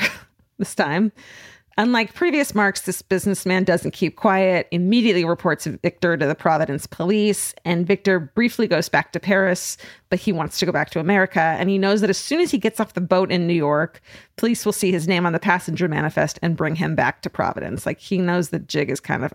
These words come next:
up in New York. So he decides that the way around this is to turn himself in, not to the police, but to the Secret Service.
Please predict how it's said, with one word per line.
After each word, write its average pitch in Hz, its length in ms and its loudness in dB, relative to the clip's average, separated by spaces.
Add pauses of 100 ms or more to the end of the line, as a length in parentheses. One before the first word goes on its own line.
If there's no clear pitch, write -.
up - 320 -6 (560)
in 170 140 -2
New 156 80 -4
York. - 420 -8 (320)
So - 140 -4
he 240 120 2
decides 202 380 0
that 170 80 -10
the 196 80 0
way 190 220 2
around 190 380 2
this 180 180 -2
is 170 120 -6
to 190 80 -2
turn 214 280 0
himself 208 440 2
in, 185 300 2 (240)
not 214 260 2
to 262 80 0
the 202 140 2
police, 196 640 0
but 208 140 0
to 202 80 0
the 185 80 2
Secret - 500 -4
Service. - 840 -2